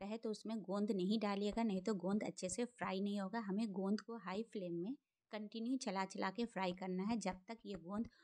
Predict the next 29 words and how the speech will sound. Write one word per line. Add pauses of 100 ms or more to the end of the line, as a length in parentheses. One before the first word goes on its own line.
(180)
मोतियों
की
तरह
फूल
ना
जाए।
देखिए,
एकदम
सफ़ेद
सफ़ेद
हो
जाएगा। (320)
फ्रेंड्स,
हमने
यहाँ
पे
जो
गोंद
इस्तेमाल
किया
है, (280)
वो
बबूल
का
गोंद
है।
इसमें
बहुत
ही